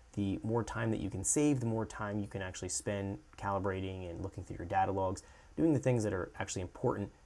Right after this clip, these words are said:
The software is pretty intuitive, but there are some things that are kind of hidden here, and some of the features and functions may not make sense, so I'm gonna walk through how to work with everything. So the very first thing we're gonna do is jump up here into File. We find some options here, Create New Global File,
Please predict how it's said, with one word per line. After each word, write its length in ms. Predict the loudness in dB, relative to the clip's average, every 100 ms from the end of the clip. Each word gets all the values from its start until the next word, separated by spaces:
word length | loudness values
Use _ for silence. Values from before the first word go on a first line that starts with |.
| -10
The 60 | -2
software 400 | 2 2 2 0
is 200 | 2 0
pretty 200 | 2 2
intuitive, 460 | 2 4 4 4 0 -8 -10
but 100 | -4
there 120 | 2
are 160 | 4 4
some 160 | 2
things 320 | -4 -2 -2 -2
that 120 | -2
are 160 | -2
kind 160 | -2 -4
of 80 | -4
hidden 280 | 2 2 4
here, 260 | 2 0 -2 -20 -14
and 100 | -6
some 120 | 0 0
of 40 |
the 60 | 0
features 380 | -2 0 -2
and 100 | -4
functions 460 | -2 -2 -2 -6 -8 -6
may 140 | -2
not 160 | -2 -2
make 180 | -4 -2
sense, 360 | 0 0 -2
so 100 | -4
I'm 60 | -4
gonna 100 | -2
walk 320 | 4 4 4
through 260 | 0 0 -2 -8 -20 -6
how 100 | -2
to 60 |
work 240 | 0 0 -2
with 100 | -6
everything. 380 | -6 -6 -10 -12 -18 -20 -10
So 120 | -2
the 40 |
very 180 | 0 0
first 220 | 0 0
thing 120 | 0
we're 60 | 0
gonna 120 | -2
do 240 | 0 0 -2 -8 -18 -8
is 80 | -2
jump 220 | 0 0
up 140 | -2
here 140 | -2 -2
into 200 | -4 -6
File. 400 | -2 0 -2 -6 -14 -20 -20 -20 -20 -20 -20 -20 -20 -14 -6
We 80 | 2
find 220 | 4 4
some 160 | 4
options 340 | 2 0 -4 -6
here, 320 | -6 -8 -10 -12
Create 240 | 2 2 4
New 80 | 2
Global 280 | 0 0
File, 380 | -2 -2 0 -4